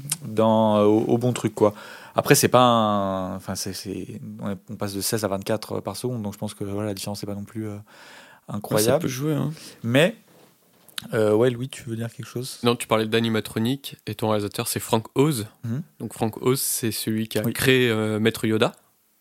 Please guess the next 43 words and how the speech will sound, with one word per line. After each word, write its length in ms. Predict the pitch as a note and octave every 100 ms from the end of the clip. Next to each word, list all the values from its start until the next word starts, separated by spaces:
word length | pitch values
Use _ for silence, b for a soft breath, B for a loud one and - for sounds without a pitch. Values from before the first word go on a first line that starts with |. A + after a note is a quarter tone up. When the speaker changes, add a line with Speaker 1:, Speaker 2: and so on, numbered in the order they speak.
| -
Speaker 3:
et 100 | -
qui 160 | - G#2
Speaker 2:
Mhm. 40 | G#2+
Speaker 3:
l'anime 420 | A2+ A#2 F3 B2 -
dans 380 | A2+ G#2+ G#2 G#2
les 160 | G#2 G#2
premiers 240 | - G#2+
Star 240 | - G#2
Wars. 200 | G2+ C3 C#3+ B B B
Et 100 | A2
il 240 | G#2 G#2
a 140 | G#2+ G#2+
créé 220 | - C3+
aussi 220 | A#2 -
le 180 | C3 A2+
Muppet 260 | G#2+ A#2+ A#2+
Show, 260 | - B2+ D3
donc 220 | A2+ G2+
c'est 100 | -
aussi 220 | G2+ -
quelqu'un 260 | - G#2+ B2+
qui 140 | -
a 100 | A2 -
énormément 320 | B2 B2 B2
travaillé 460 | - A#2 A2 A#2+ B2+
avec, 340 | G#2+ G#2+ -
euh, 160 | A2 A2
les 120 | G#2+
marionnettes 520 | A2 A2 A2 A#2 -
et 40 | G#2+
les 220 | G#2 G#2
animatroniques. 600 | A2 A2 - G#2 A2 - B B B B
Donc 80 |
Speaker 2:
Ok. 60 | G#2
Speaker 3:
voilà, 140 | G#2+ -
je 60 | -
voulais 100 | G#2+
juste, 240 | G#2+ - G#2
euh, 80 | G2 A#2+ - _ -
Speaker 1:
Ouais, 160 | A#3+ C4
tu 140 | -
fais 140 | - -
bien. 220 | A2 D#3